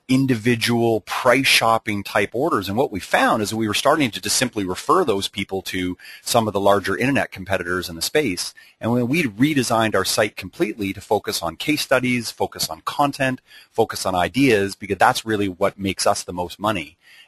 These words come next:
And so that's interesting, uh, uh, in that, i-, in our case, we've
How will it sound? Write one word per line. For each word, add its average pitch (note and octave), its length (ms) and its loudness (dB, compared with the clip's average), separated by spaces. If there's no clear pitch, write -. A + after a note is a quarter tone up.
And G2+ 220 -2
so - 160 4
that's D3+ 200 4
interesting, F2+ 680 -2
uh, F2 460 2
uh, E2+ 280 0
in G2+ 180 -4
that, F2+ 200 2
i-, G2 120 -6
in G2 140 0
our D#3+ 140 8
case, F#2 420 -4
we've G2 200 -4